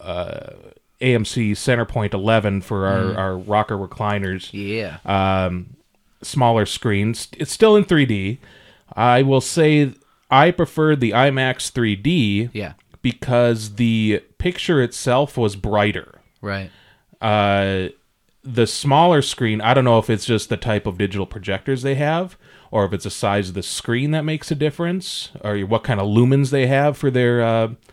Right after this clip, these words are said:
Speaker 1: uh, projector, or what it is, or the type of screen maybe they use, you know, as to how reflective it is,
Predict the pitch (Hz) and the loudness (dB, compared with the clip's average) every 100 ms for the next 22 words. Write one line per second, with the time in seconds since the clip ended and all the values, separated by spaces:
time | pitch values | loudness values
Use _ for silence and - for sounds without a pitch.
0 | _ _ _ 107 104 120 110 120 - 139 | _ _ _ -4 -2 -4 0 0 2 0
1 | 127 107 113 131 143 143 143 113 98 107 | 2 2 2 2 2 0 0 0 -2 -2
2 | 135 127 123 - 117 120 147 156 156 156 | -4 -4 -4 -6 -2 0 0 0 0 0
3 | 156 151 156 160 156 143 147 147 147 139 | 0 2 4 4 4 0 -2 -2 -2 -4
4 | - 131 117 104 123 107 - 139 127 147 | -6 -2 -2 0 0 0 -4 -6 -4 -2
5 | 135 135 139 135 - | 0 2 2 0 -6